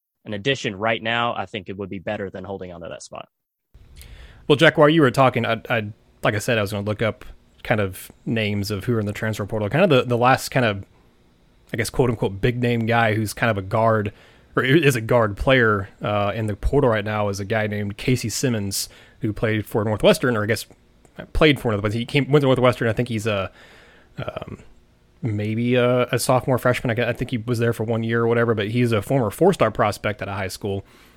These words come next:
Speaker 2: Uh, he entered the transfer portal on June eighteenth, so he's one of the more recent entries into the portal. In fact, I think he's one of the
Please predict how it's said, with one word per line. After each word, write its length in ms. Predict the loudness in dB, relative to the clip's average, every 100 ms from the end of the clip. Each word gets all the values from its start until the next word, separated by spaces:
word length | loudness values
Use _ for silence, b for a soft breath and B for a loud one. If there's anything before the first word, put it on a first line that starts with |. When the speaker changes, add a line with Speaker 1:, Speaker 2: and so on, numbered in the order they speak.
| b -6
Speaker 2:
Uh, 260 | -2 -2 -2
he 220 | -4 -2
entered 140 | 2 0
the 80 |
transfer 380 | 0 -2 -2 -2
portal 320 | -2 -2 0 -2
on 380 | -4 -4 -6 -6
June 220 | 0 2
eighteenth, 400 | 2 -2 -8 -6
so 100 | -6
he's 140 | -2
one 100 | 2
of 40 | 2
the 60 |
more 240 | 2 2 0
recent 540 | 0 0 -2 -6 -10 b b b b b b _ _ -2
entries 440 | 0 0 -2 -2
into 180 | -4 -6
the 120 | -8
portal. 260 | -4 -4 -2
In 40 |
fact, 160 | -4 -4
I 80 |
think 140 | -6 -6
he's 120 | -4
one 100 | -4
of 60 |
the 100 | -4